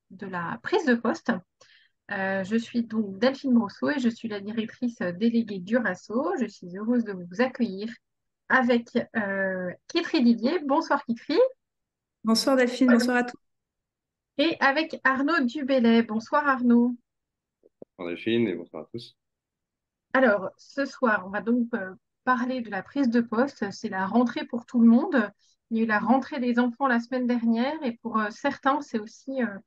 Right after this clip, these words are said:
Speaker 1: la rentrée des grands avec peut-être une prise, euh, de poste, euh, pour, euh, vous, participants.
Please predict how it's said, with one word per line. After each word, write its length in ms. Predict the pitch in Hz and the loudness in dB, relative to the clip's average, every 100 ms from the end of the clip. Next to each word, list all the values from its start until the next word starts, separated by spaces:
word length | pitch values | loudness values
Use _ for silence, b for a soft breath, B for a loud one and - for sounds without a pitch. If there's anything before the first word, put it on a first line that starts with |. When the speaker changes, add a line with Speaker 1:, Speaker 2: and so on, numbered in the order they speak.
| _ _ - | _ _ -2
Speaker 1:
la 140 | 208 | 2
rentrée 360 | 220 240 240 294 | 4 4 2 0
des 140 | 240 | 0
grands 320 | 226 226 262 | 0 2 2
avec 260 | 294 214 208 | 2 -2 -4
peut-être 380 | 226 254 254 247 | -4 -2 -2 -4
une 180 | 208 202 | -6 -8
prise, 300 | - 262 233 | -8 -2 0
euh, 200 | 208 202 | -2 -4
de 140 | 196 | -8
poste, 360 | 220 254 330 - - b b b _ _ | -2 0 0 -4 -6 b b b _ _
euh, 480 | 220 190 180 180 185 185 - | -6 -6 -4 -6 -8 -10 -8
pour, 220 | 233 196 | -6 -2
euh, 160 | 185 190 | -2 -2
vous, 260 | 214 320 | 0 2
participants. 800 | 330 240 - 262 - 233 254 403 | 2 -2 -4 -8 -4 2 2 2